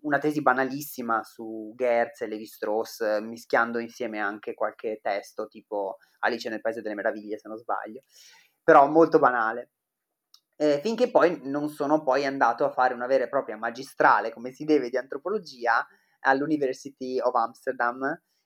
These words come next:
eh, che è decisamente un, un va-, una validissima università europea, eh,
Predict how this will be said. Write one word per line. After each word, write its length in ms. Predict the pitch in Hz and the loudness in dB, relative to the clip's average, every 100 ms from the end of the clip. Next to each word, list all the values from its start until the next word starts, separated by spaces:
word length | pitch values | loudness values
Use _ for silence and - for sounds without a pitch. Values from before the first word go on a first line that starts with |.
| - | -10
eh, 400 | 131 123 120 120 | -6 -6 -8 -6
che 300 | - 104 113 | -2 -2 -2
è 60 | 110 | -6
decisamente 1080 | 110 110 107 117 117 117 107 107 107 110 113 | -10 -10 -10 -10 -10 -8 -8 -10 -14 -18 _
un, 180 | 113 110 107 107 110 120 120 _ _ _ _ _ | -20 -16 -16 -16 -18 -20 _ _ _ _ _ _
un 100 | 139 | -4
va-, 140 | 135 127 | 0 2
una 140 | 139 | 4
validissima 920 | 131 131 139 160 - 131 117 113 110 110 110 _ | 6 4 0 -8 -6 -2 0 2 0 -6 -10 _
università 760 | 135 131 127 - 135 135 120 104 _ _ - | -8 -2 -2 -4 2 4 6 2 _ _ -4
europea, 880 | 135 143 156 143 127 127 131 131 | 4 6 6 4 4 4 4 2
eh, 680 | - 123 120 120 117 113 113 | -2 -10 -8 -10 -14 -18 -20